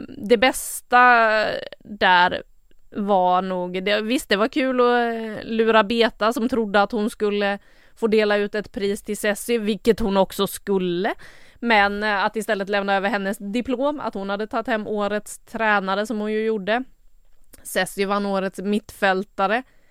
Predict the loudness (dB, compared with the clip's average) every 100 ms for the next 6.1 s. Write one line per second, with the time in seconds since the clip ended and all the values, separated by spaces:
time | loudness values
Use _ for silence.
0 | _ _ _ 0 2 4 4 4 4 2
1 | 2 2 2 2 2 2 -2 -4 -4 -4
2 | -2 -2 -4 0 0 0 -2 -10 -14 -10
3 | -8 0 2 2 2 0 2 2 2 0
4 | -8 -8 -4 -2 -4 -6 -18 -20 -18 -2
5 | 0 0 -2 -6 -6 -6 -6 -2 2 2